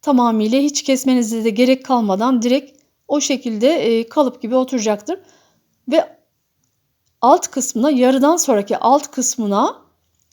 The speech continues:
tüm o parçaları, gördüğünüz parçaları tamamıyla dizdim, yerleştirdim.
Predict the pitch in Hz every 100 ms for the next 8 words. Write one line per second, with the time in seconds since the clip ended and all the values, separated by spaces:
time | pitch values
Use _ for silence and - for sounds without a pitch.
0 | _ - 381 403 262 277 330 339 339 269
1 | 220 208 254 311 233 214 202 - 294 277
2 | 254 220 214 294 285 247 220 202 185 254
3 | 339 _ _ _ _ _ _ - 262 277
4 | 196 202 302 - _ _ 254 240 240 226
5 | - 208 180 208